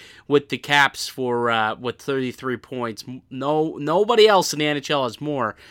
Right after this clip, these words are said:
Leafs also now leading the Atlantic Division as well with those thirty-three points. So, uh, a great road trip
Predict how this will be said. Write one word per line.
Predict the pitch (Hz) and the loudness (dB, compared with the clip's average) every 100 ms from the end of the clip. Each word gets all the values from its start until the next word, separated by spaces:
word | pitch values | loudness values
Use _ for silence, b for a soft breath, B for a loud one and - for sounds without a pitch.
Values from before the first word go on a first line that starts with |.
| B - | B -10
Leafs | 131 127 | -8 -2
also | 139 131 - 135 117 110 | -2 -2 -2 0 -2 -4
now | 117 127 131 | -6 -4 -4
leading | 123 135 147 127 117 - | -4 -8 -6 -6 -6 -12
the | 113 120 | -8 -6
Atlantic | 120 110 127 123 104 | -6 -6 -6 -6 -6
Division | 107 120 110 113 | -8 -6 -6 -8
as | 104 | -10
well | 110 139 131 98 b b b - | -4 0 0 -2 b b b -8
with | 117 - | -8 -4
those | 117 104 | -4 -4
thirty-three | - 113 107 - 110 101 | -6 -8 -8 -12 -12 -12
points. | - 110 98 - | -14 -14 -12 -10
So, | - 117 110 b b b | -4 -4 -4 b b b
uh, | 135 139 - | -4 -4 2
a | 160 | 0
great | 139 151 143 147 170 175 147 | 2 0 4 8 8 6 4
road | 147 156 156 - | 6 6 6 2
trip | 156 147 139 | 2 2 0